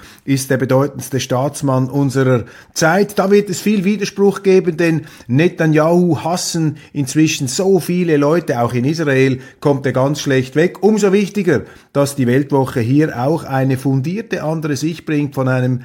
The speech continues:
sehr starken Autor, von einem, von einem ausgezeichneten Autor, nämlich Francis Pike, unseren Lesern wohl bekannt, ein großer Kenner natürlich auch der, äh,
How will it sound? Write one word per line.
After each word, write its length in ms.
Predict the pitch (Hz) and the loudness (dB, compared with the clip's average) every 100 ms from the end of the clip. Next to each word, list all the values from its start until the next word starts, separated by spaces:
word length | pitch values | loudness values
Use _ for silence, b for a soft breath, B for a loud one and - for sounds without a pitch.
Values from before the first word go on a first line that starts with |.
| B B | B B
sehr 480 | - - 147 180 139 B B | -8 0 2 2 0 B B
starken 540 | - 135 147 156 131 | -2 0 0 0 -2
Autor, 480 | 113 123 131 131 120 | -2 -4 -2 -2 -2
von 160 | 123 120 | -2 -2
einem, 280 | 110 113 | -2 -4
von 140 | 117 117 | -4 -4
einem 240 | 110 110 - - | -4 -6 -8 -4
ausgezeichneten 1000 | 165 214 - 185 139 117 127 127 123 | -2 -2 -4 -4 -4 -4 -6 -8 -6
Autor, 380 | 113 110 113 110 | -6 -6 -6 -6
nämlich 380 | 110 107 107 - B B | -4 -6 -8 -12 B B
Francis 540 | - 117 113 117 113 - | -6 -2 -2 -2 -8 -6
Pike, 440 | 127 131 143 - b b | -4 -2 -4 -6 b b
unseren 360 | 117 117 117 110 | -4 -2 -2 -4
Lesern 480 | 101 104 117 110 101 | -2 -2 -4 -4 -4
wohl 200 | 113 113 | -4 -4
bekannt, 580 | 107 - 123 135 131 - B B B B | -6 -4 -2 -2 -4 -12 B B B B
ein 400 | 117 113 113 117 | -6 -4 -2 -4
großer 460 | - 110 127 - 127 - | -4 -4 -4 -6 -12 -4
Kenner 340 | 131 147 165 131 - _ _ _ _ _ _ - | 0 2 0 -4 -16 _ _ _ _ _ _ -10
natürlich 560 | 113 - 123 113 - 104 | -6 0 0 0 -6 -6
auch 200 | 110 - | -6 -8
der, 320 | 110 98 98 | -6 -4 -4
äh, 340 | 95 95 90 | -6 -6 -8